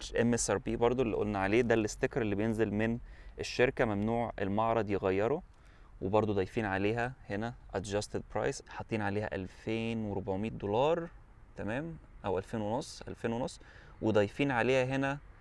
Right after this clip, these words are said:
آه، treatment أو حاجة بتتحط على ال-، على الدهان هنا، على البينت، عشان يحافظ على بنت العربية، تمنه ألف دولار، تسعة وتسعين. يبقى حاطين عليها تلات آلاف وخمسمية دولار اوفر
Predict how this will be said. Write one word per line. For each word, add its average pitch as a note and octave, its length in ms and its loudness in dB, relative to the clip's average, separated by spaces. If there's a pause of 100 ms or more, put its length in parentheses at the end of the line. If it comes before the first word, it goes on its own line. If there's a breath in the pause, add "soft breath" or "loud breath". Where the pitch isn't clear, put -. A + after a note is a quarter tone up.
(480 loud breath)
آه، G2+ 220 2
treatment D3 640 0
أو A2+ 260 2
حاجة C3+ 280 4
بتتحط - 500 -4
على A2 280 2
ال-، G2 640 0 (580 loud breath)
على G#2 200 6
الدهان A2+ 420 4
هنا، C3+ 320 -2
على A2 180 2
البينت، C3+ 480 -2 (180)
عشان A#2+ 360 -2
يحافظ B2 340 0
على G2+ 180 2
بنت A#2+ 220 -2
العربية، A2+ 460 0 (120)
تمنه A2+ 300 2 (100)
ألف A#2+ 240 0
دولار، A2 240 4
تسعة - 220 -8
وتسعين. A#2+ 500 -2 (760 loud breath)
يبقى G#2+ 220 0
حاطين B2 340 -4
عليها A#2 240 4
تلات G#2+ 340 -2
آلاف A2+ 200 -2
وخمسمية G#2+ 420 -2
دولار A2 420 2 (100)
اوفر G#2+ 260 2